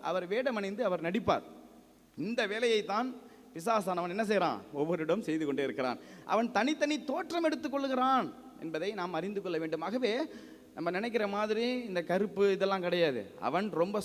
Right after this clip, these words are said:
ஸ்மார்ட்டா, ஸ்வீட்டா இருப்பான். எப்ப வேண்டுமானாலும், யாரை வேண்டுமானாலும் விழுங்கலாம் என்று கர்ஜிக்கும் சிங்கம் போல அவன் காத்து கொண்டே இருக்கிறான், அன்புக்குரியவர்களே. ஆகவே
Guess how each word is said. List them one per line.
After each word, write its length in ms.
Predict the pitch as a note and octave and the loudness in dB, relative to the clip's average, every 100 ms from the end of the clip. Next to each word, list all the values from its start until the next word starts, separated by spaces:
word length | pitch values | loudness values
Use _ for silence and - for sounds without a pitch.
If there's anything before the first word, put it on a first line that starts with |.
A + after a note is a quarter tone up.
| F3+ | 0
ஸ்மார்ட்டா, 360 | F3+ G3 G#3 G#3 - | 0 2 0 -2 -4
ஸ்வீட்டா 280 | F3+ F#3 F3 | -6 -2 0
இருப்பான். 420 | D3+ D3 D3+ A2 - - - | 2 2 0 0 -6 -16 -6
எப்ப 260 | E3+ A#3+ | -2 0
வேண்டுமானாலும், 580 | G#3+ G#3+ G#3+ G#3 A3+ A3+ | 0 0 0 2 2 0
யாரை 300 | F3+ G#3 A3+ | 0 2 2
வேண்டுமானாலும் 580 | G#3 G3+ G3 G3+ G#3+ E3+ | 0 -2 -2 -2 -2 -4
விழுங்கலாம் 420 | G#3+ B3 A#3+ A3+ | -2 0 0 0
என்று 220 | G3+ G3+ | -2 -2
கர்ஜிக்கும் 480 | G3 F#3+ G3+ B3+ A#3 | 0 -2 -2 -4 -4
சிங்கம் 380 | - A#3 A3+ A#3+ | -4 -2 0 0
போல 220 | A3+ A3+ | 2 2
அவன் 460 | G#3 A3 D4 F4+ - - - | 4 4 4 0 -6 -12 -8
காத்து 380 | G3+ C4 B3+ C#4 | -2 -2 -2 -2
கொண்டே 380 | B3 A3+ A#3+ C4+ | 0 0 0 0
இருக்கிறான், 500 | G#3+ - G#3 G3 A3 | -2 0 -2 0 -2
அன்புக்குரியவர்களே. 1080 | D3 D3 C3 C3 A2+ A2+ A2 G2+ G#2 G2 - - - - | -2 -2 -4 -4 -2 -4 -4 -4 -4 -6 -12 -20 -18 -6
ஆகவே 460 | B3+ D4+ G#3+ C#3 | -4 0 0 0